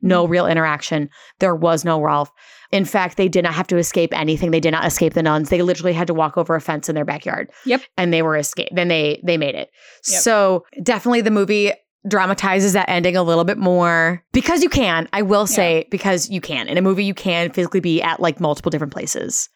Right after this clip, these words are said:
Speaker 2: Yeah.
Speaker 1: And
Speaker 2: Like,
Speaker 1: it's
Speaker 2: they
Speaker 1: harder to do that <laughs>
Speaker 2: They, like,
Speaker 1: in,
Speaker 2: took a train to
Speaker 1: on
Speaker 2: Italy,
Speaker 1: stage.
Speaker 2: which is way less dramatic than, "Let's go through the hills." Like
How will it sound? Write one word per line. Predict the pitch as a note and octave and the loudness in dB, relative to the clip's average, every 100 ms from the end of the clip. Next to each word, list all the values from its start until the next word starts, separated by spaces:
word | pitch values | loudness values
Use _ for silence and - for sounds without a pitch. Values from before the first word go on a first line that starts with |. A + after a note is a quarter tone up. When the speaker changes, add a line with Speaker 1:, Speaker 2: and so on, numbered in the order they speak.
| _ | _
Speaker 2:
Yeah. | - D3+ - | -14 -14 -4
Speaker 1:
And | F3 | -2
Speaker 2:
Like, | |
Speaker 1:
it's | F#3 | 0
Speaker 2:
they | A3+ | 0
Speaker 1:
harder | F#3+ F3+ F3+ | 0 2 0
to | F3 | 0
do | F#3+ E3 | 0 0
that | C#3+ C3 C3+ - | 0 0 -4 -4
<laughs> | - G#4+ - | -2 -2 0
Speaker 2:
They, | A#3+ | 0
like, | C4 | 0
Speaker 1:
in, | |
Speaker 2:
took | C4+ - | -2 0
a | C4+ | 0
train | D4 C4+ | 2 2
to | B3 | 2
Speaker 1:
on | A3 | 0
Speaker 2:
Italy, | A3 | 2
Speaker 1:
stage. | A3+ A3 | 2 2
Speaker 2:
which | G#3 | 0
is | G#3 G#3 | -4 -6
way | G#3 | -4
less | G3+ G#3 | -4 -6
dramatic | G3 F#3 F#3 | -6 -6 -8
than, | F3+ E3+ | -8 -4
"Let's | C4 - | -2 -2
go | - F3 | -2 -2
through | G3+ | -2
the | F#3+ A3 | -2 -2
hills." | A3+ G#3+ F3 E3+ - | -2 -4 -6 -8 -8
Like | G3+ F#3+ | -6 -6